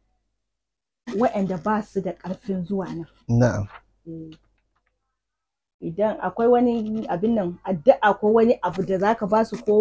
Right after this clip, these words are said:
Speaker 1: wani saiwa zaka iya gabatar masu da shi?
Speaker 2: Sako kenan.
Speaker 1: Eh, sako.
Speaker 2: Ya isar musu.
Speaker 1: Eh.
Speaker 2: Eh, a kullum muna isar da sako a live nawa.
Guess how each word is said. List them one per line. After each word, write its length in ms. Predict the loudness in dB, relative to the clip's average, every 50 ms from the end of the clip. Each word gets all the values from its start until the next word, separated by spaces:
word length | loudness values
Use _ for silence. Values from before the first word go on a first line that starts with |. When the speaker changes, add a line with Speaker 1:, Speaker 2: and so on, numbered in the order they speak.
| 4 6
Speaker 1:
wani 240 | 4 4 2 0
saiwa 440 | -4 -4 -4 -2 -2 0 0 0 0
zaka 240 | 0 -2 -4 -4 -6
iya 140 | -4 -4 -4
gabatar 500 | -4 -4 -2 0 0 -2 -2 -2 -2 -2
masu 240 | -2 -2 -4 -8 -10
da 120 | -10 -10
shi? 260 | -8 -2 -2 -2 -2 -4 _ _
Speaker 2:
Sako 440 | -8 -2 0 0 2 6 6 6 8
kenan. 220 | 10 10 10 10 10 10 6
Speaker 1:
Eh, 40 |
sako. 480 | 2 0 -4 -6 -4 0 0 0 0 -2 _ _ _ -6
Speaker 2:
Ya 100 | -2 -2
isar 220 | -2 2 4 4 6
musu. 300 | 6 6 4 2 -4 -2 2
Speaker 1:
Eh. 400 | 4 4 6 4 4 2 2 8
Speaker 2:
Eh, 180 | 10 12 12 12
a 160 | 12 12 10 10
kullum 320 | 10 8 10 12 12 12
muna 300 | 12 12 12 12 10 8
isar 240 | 6 6 6 6 8
da 100 | 8 6
sako 420 | 8 8 6 4 6 6 6 8 8
a 80 | 6 6
live 280 | 8 6 6 6 4
nawa. 300 | 2 2 2 2 2 0